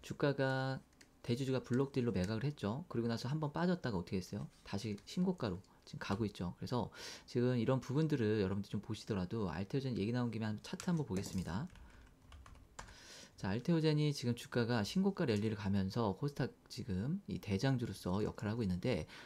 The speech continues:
자, 이 부분입니다. 이때 블록딜 이슈로 빠졌다가 다시 급등. 그래서 지금 이 부분이 주가에 결국에는 크게 엄청나게 뭐 악재로 영향을 주지 않는다라는 거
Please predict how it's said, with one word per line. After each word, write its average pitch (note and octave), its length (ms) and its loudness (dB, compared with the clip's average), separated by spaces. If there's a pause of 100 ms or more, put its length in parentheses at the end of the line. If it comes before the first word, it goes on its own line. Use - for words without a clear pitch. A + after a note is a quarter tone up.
(100)
자, - 100 0
이 G2 160 4
부분입니다. A2 640 2
이때 - 340 2
블록딜 B2 600 0
이슈로 C3+ 420 -2
빠졌다가 D#3+ 580 0 (260)
다시 D3 380 -4
급등. - 360 -4 (320)
그래서 A#2+ 120 -2
지금 E3 460 4
이 G#2 160 0
부분이 A#2+ 680 2 (340)
주가에 D3 680 2
결국에는 C#3 640 2
크게 A#2+ 600 0 (360)
엄청나게 D3+ 520 4
뭐 F#2+ 280 0
악재로 C3+ 440 2
영향을 G#2 280 2
주지 - 200 -6
않는다라는 A2 540 0
거 E2+ 160 -6